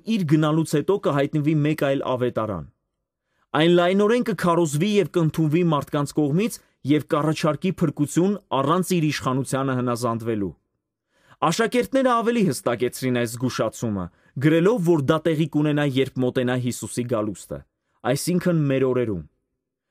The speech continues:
Այս լայնատարած ուսմունքային հերձվածությունը կիմաստազրկի Տեր բառը, և այն դիրքը, որը Հիսուսն ունի մարդկանց կյանքերում, կվերածի հասարակ Տիտղոսի։ Մարդիկ Տեր կանվանեն նրան,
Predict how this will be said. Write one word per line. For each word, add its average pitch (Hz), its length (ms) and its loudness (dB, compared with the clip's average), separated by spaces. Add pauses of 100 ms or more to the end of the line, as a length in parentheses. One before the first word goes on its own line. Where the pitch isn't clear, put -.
(220)
Այս 156 160 2
լայնատարած 196 680 2
ուսմունքային 190 640 0
հերձվածությունը 170 720 0
կիմաստազրկի 185 840 0
Տեր 107 260 -2
բառը, 92 340 -4 (580)
և 160 280 4
այն 190 180 2
դիրքը, 226 320 2
որը 185 260 4
Հիսուսն 175 480 0
ունի 165 160 2
մարդկանց 151 480 0
կյանքերում, 156 560 0 (240)
կվերածի 131 640 0
հասարակ 117 580 -2
Տիտղոսի։ 107 540 -6 (840)
Մարդիկ 160 520 0
Տեր 254 240 2
կանվանեն 120 560 0
նրան, 101 320 -4